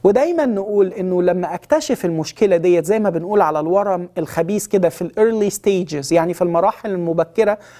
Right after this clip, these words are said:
ممكن جدًا إنه المرض، المرض دوت يتعالج، لكن لما بيكون في مراحل متأخرة بيكون من الصعب علاجه،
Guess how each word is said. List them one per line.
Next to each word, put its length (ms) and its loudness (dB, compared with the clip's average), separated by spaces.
ممكن 480 2
جدًا 520 0
إنه 180 -4
المرض، 560 -2
المرض 400 0
دوت 360 0
يتعالج، 500 -2
لكن 480 -2
لما 200 -6
بيكون 280 0
في 140 -8
مراحل 360 0
متأخرة 540 -2
بيكون 460 0
من 140 -2
الصعب 480 -4
علاجه، 280 -10